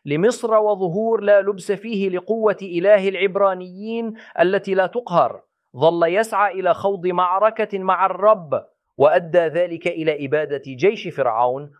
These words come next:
وفقدان مصر وفرعون لمكانة عالمية. كان الملك سيحون ملك حشبون يعلم جيدًا أن جيشه لم يكن ندًا لجيش بني إسرائيل. دعك من أي عنصر روحي،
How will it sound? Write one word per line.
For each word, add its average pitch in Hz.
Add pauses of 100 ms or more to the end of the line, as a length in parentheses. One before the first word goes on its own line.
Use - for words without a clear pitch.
(120)
وفقدان 151
مصر 139 (260)
وفرعون 165
لمكانة 165
عالمية. 156 (340)
كان 139
الملك 165
سيحون 160 (180)
ملك 131
حشبون 147 (280)
يعلم 185
جيدًا 170 (260)
أن 156
جيشه 180
لم 151
يكن 175
ندًا 151 (200)
لجيش 143
بني 139
إسرائيل. 110 (260)
دعك 175
من 151
أي 233
عنصر 180
روحي، 143